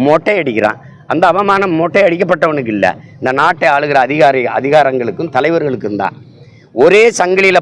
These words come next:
பனிரெண்டு பேரை இழுத்துக்கிட்டு போறான், எங்களுக்கு துடிக்குது, ஏன்னா ரத்தம் ஒண்ணா இருக்கு. நீங்க அதை பத்தி கவலைப்படவே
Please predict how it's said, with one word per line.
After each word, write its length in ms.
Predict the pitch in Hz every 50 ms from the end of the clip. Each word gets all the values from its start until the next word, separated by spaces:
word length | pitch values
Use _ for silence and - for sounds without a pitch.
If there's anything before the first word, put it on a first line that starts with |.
| 139
பனிரெண்டு 400 | 156 160 180 190 185 180 175 170 156 165
பேரை 180 | 185 185 180 165
இழுத்துக்கிட்டு 340 | 156 156 139 147 135 117 101 98
போறான், 260 | 107 104 101 98 85 - 110 131
எங்களுக்கு 360 | 156 180 185 185 180 160 160 131 -
துடிக்குது, 340 | 180 180 180 151 151 143 160
ஏன்னா 100 | 202 240 220 208
ரத்தம் 300 | 214 208 - - 233 214 190
ஒண்ணா 180 | 190 196 196 175
இருக்கு. 200 | 147 120 107 110 - - - - - - -
நீங்க 160 | 175 202 214 208
அதை 80 | 202 208
பத்தி 140 | 220 214 262 - 202
கவலைப்படவே 500 | 196 240 269 294 262 277 269 269 254 240